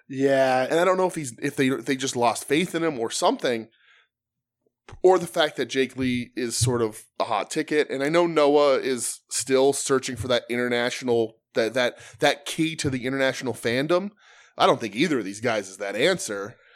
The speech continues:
Speaker 1: It's
Speaker 2: but I don't know
Speaker 1: definitely
Speaker 2: what
Speaker 1: Jake Lee.
Speaker 2: is.
Speaker 1: Yeah, dude. It, uh,
Speaker 2: But Jake Lee does have a contender in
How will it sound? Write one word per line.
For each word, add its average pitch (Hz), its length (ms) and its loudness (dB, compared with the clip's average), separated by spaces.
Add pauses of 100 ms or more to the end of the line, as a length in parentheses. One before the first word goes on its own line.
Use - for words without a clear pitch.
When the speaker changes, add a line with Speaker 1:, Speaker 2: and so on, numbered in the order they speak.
(140)
Speaker 1:
It's - 120 -16
Speaker 2:
but 185 200 -4
I 143 60 4
don't 170 140 2
know 160 100 2
Speaker 1:
definitely 147 80 2
Speaker 2:
what 135 120 4
Speaker 1:
Jake 165 80 6
Lee. 147 160 2
Speaker 2:
is. - 340 -6 (560)
Speaker 1:
Yeah, 151 380 4
dude. 139 300 0
It, 151 280 0
uh, 143 260 6
Speaker 2:
But 143 280 2
Jake 165 260 0
Lee 156 160 -2
does 135 200 2
have 123 180 0
a 117 60 0
contender 110 580 -4
in 101 360 -8